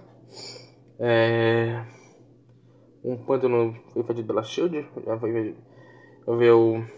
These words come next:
a ligação de armas com a Shield. Eu também invadiu a sede da Shield de Nova York.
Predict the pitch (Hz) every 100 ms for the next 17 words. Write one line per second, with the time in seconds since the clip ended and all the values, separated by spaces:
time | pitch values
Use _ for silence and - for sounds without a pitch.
0 | - 120 123 117 120 113 113 113 117 -
1 | 156 165 147 151 - - _ - - -
2 | - - - - 120 120 120 117 120 113
3 | 135 135 113 113 107 110 - 113 110 113
4 | 98 135 151 143 - 147